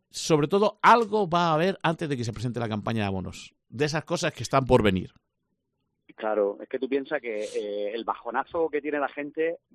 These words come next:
Speaker 2: sobre todo la gente que se, como decíamos, ¿no? Que se sube al barco del éxito. La gente que se sube al barco del éxito tiene un bajonazo. Está ya que ya está bajándose poquito a poco del barco, esto ya no hay playoff,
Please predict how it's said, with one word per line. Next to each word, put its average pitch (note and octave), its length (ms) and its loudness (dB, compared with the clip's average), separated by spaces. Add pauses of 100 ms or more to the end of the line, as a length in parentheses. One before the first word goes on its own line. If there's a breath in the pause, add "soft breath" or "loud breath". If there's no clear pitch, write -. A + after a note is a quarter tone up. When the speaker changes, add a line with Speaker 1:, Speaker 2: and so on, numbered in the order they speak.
(100)
Speaker 2:
sobre A#2 140 -8
todo F3+ 100 -2
la E3+ 60 0
gente E3 200 -8
que E3 100 -8
se, - 120 -16
como A2+ 220 -10
decíamos, C#3 360 -6
¿no? A#2 120 -6
Que - 80 -4
se - 100 -12
sube C#3+ 220 -2
al B2+ 80 0
barco C3 260 -2
del G2+ 140 -4
éxito. - 440 -14
La - 80 -16
gente C#3 200 -6
que D3+ 80 -6
se C#3+ 60 -8
sube C#3+ 180 0
al C3 80 2
barco C3+ 180 -2
del B2 80 0
éxito D3+ 340 -8
tiene C3 160 -4
un B2 80 -2
bajonazo. E2+ 560 -8 (460 soft breath)
Está - 320 -6
ya A2 140 0
que E2+ 280 -4
ya F#2+ 140 -2
está G2 240 -2
bajándose F#2+ 460 -6
poquito F2+ 400 -6
a - 20 -2
poco F2+ 220 -6
del F#2 80 -6
barco, D3 400 -4
esto G2 200 -10
ya F2+ 140 -8
no F2+ 180 -8
hay F2 220 -10
playoff, D3+ 560 -2